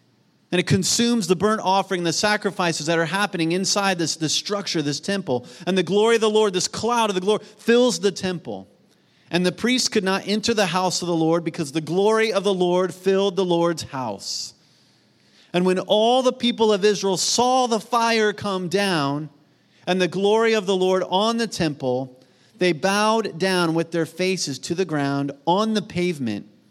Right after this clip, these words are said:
and worshiped and gave thanks to the Lord, saying, "For he is good, for his steadfast love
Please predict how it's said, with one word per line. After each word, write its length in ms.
and 200
worshiped 440
and 140
gave 240
thanks 360
to 60
the 100
Lord, 320
saying, 260
"For 120
he 520
is 440
good, 400
for 100
his 180
steadfast 800
love 400